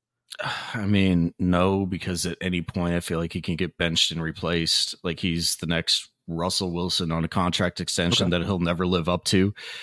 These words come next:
Speaker 1: and he'll get benched for Jarrett Stidham with an actual competent quarterback or with a competent head coach that actually wants to revitalize their franchise and actually try to make the playoffs and win football games.
Speaker 2: Okay.
Speaker 1: He's a, he's a,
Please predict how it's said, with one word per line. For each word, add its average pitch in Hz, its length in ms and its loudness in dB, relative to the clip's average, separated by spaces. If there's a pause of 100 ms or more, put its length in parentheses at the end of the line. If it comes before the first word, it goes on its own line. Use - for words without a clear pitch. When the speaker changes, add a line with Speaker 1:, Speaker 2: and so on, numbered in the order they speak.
(140)
Speaker 1:
and 80 100 -2
he'll 87 160 0
get 85 140 0 (280)
benched 87 300 2
for 85 160 0
Jarrett 82 320 2
Stidham 78 640 2
with 80 280 -2
an 85 120 0
actual 82 320 4
competent 80 480 -2
quarterback 78 460 0
or 82 240 4 (100)
with 90 140 2
a 87 40 -4
competent 82 420 0
head 85 200 -2
coach 82 320 0
that 73 100 2
actually 80 280 4
wants 80 260 0
to - 80 -4
revitalize 80 560 0
their 80 100 -4
franchise 82 480 0
and 80 80 -2
actually 80 260 0
try 82 240 2
to 80 60 0
make 80 160 2
the 87 80 -10
playoffs 80 460 2
and 76 160 -4
win 78 180 0
football 73 380 -4
games. 69 380 -6 (1160)
Speaker 2:
Okay. 165 220 2 (140)
Speaker 1:
He's 104 220 0
a, 101 180 4
he's 107 180 4
a, 117 80 2